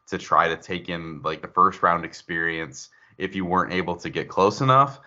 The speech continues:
Um, and so we were like, "We just wanna be able to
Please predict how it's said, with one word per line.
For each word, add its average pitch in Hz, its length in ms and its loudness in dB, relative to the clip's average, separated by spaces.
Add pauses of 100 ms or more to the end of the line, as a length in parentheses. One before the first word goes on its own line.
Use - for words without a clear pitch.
(240)
Um, 85 460 6
and 85 240 -6
so 90 260 2
we 90 120 -2
were 87 140 2
like, 80 180 2
"We 92 80 -6
just - 180 -12
wanna 82 220 2
be 80 120 -8
able 80 200 -4
to 67 80 -18